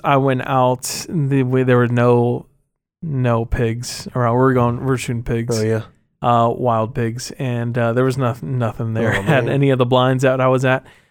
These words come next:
Speaker 1: But a friend of mine who came with us, he w-, actually got one.
Speaker 2: Oh,
Speaker 1: So,
Speaker 2: nice.
Speaker 1: yeah, I got me a shoulder and some backstrap.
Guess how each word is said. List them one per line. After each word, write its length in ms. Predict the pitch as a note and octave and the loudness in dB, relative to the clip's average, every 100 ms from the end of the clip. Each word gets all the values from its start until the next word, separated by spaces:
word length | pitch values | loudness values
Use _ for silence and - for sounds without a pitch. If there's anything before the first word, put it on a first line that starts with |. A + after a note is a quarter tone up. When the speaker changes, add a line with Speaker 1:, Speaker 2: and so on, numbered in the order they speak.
| _ - | _ 0
Speaker 1:
But 100 | D3 | 2
a 60 | |
friend 220 | C3 F#3+ G3 | 4 4 4
of 60 | |
mine 340 | D#3+ D3+ C#3+ D3 | 4 4 4 2
who 180 | C#3 | 0
came 240 | C3 C3+ C3 | 2 2 0
with 180 | B2 B2+ | 0 0
us, 420 | A#2+ A#2 - - _ _ _ | 0 0 -6 -14 _ _ _
he 520 | D#3 C#3 C#3 C#3 C#3 - | 2 4 6 4 2 0
w-, 160 | E3 D3+ | -4 -2
actually 460 | C#3 C3 - B2 A#2 | 0 0 0 0 2
got 220 | A2+ A#2+ | 2 0
one. 320 | A#2+ A2 A2+ - _ - | -2 -2 -4 -10 _ -2
Speaker 2:
Oh, 140 | B2+ G#2 | -2 0
Speaker 1:
So, 80 | B2+ | -2
Speaker 2:
nice. 400 | B2+ - - D#3 | -2 -6 -8 -4
Speaker 1:
yeah, 180 | B2 | 0
I 120 | A#2 A#2+ | 2 2
got 180 | B2+ B2+ | 0 0
me 340 | B2+ A#2+ A#2+ | 0 0 0
a 180 | B2 C3 A#2+ A#2 | 0 -2 -4 -6
shoulder 540 | - - C3+ D3+ E3 D#3+ | -8 -2 0 2 0 -2
and 160 | C3+ | -4
some 160 | B2+ A#2+ | -2 0
backstrap. 580 | A#2+ D3 - E3+ F3 | 0 -2 -4 -2 -2